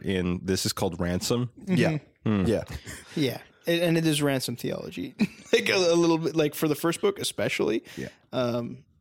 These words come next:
Speaker 3: it gets pretty, pretty deep into that. But just the way he writes,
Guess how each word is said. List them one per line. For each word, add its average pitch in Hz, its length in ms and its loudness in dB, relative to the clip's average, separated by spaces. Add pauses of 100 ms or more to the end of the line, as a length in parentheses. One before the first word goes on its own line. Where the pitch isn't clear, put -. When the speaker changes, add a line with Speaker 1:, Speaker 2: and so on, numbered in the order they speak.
(480)
Speaker 3:
it 156 60 -10
gets 131 280 -4
pretty, 131 420 -4
pretty 139 200 -6
deep 127 220 -2
into 123 140 -2
that. 117 240 -4 (300)
But 151 140 2
just - 300 0 (200)
the 151 80 2
way 143 180 4
he 151 180 0
writes, 135 500 0